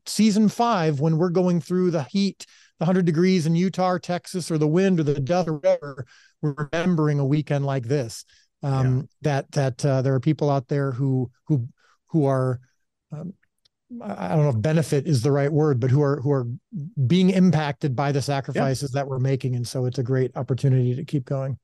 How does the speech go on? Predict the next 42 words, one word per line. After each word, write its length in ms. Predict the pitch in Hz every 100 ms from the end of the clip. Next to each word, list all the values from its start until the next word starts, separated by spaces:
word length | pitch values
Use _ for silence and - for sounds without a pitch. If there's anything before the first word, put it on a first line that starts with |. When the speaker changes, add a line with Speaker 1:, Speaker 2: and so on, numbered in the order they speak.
| _ _ _
Speaker 2:
That's 180 | 123 135
a 60 | 104
good 160 | 113
way 100 | 107
to 60 | 95
describe 360 | 85 - 104 98
it. 120 | 85
Dallas 260 | 104 101
Jenkins 340 | - 101 98 -
with 160 | 98
me 80 | 107
today 220 | 95 98
here 180 | 90 101
on 120 | 98
The 80 | 92
Bottom 320 | 87 95 98
Line, 220 | 98 104 101
both 200 | 113 117
on 160 | 101
our 100 | 92
terrestrial 600 | 92 113 120 127 120 107 - - -
radio 400 | 139 156 170 151
and 80 | 104
our 100 | 90
audio 300 | 110 135 123
podcast 520 | 127 123 127 120 120
and 220 | 120 147 160
at 80 |
my 140 | 123 131
hope 160 | 131
now 160 | 113 113
dot 180 | 104 87
com. 400 | - 139 113 101 - -
Uh, 60 | 104
you 120 | 101
can 120 | 98
check 200 | - 117
out 140 | 107 95
the 80 |
video 300 | 92 117 113
here. 240 | 98 107 95
And 200 | 101